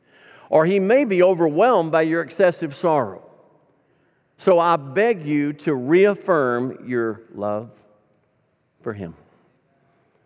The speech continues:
What a beautiful call to the church.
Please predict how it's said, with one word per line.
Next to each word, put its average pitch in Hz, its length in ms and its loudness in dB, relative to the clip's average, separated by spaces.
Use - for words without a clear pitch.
What 127 200 0
a 107 80 0
beautiful 127 680 -8
call 113 480 -10
to 98 160 -18
the 92 80 -16
church. - 720 -20